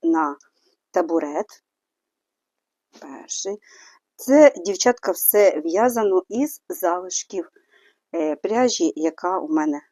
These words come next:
була. В цій категорії я зв'язала, е, за майстером класом <clears throat> Марусі з каналу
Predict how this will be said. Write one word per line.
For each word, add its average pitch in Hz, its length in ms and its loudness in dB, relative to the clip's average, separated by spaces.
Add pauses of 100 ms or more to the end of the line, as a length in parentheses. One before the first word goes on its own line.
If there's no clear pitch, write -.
(120)
була. - 380 -4 (1200)
В - 40 -20
цій 294 200 4
категорії 165 640 -2
я 170 240 -2 (500)
зв'язала, 170 800 -2 (1200)
е, 175 380 2
за 185 360 4
майстером 185 540 0 (200)
класом 170 640 2 (180)
<clears throat> 240 400 6 (200)
Марусі 175 460 2
з - 80 -12
каналу 156 460 -2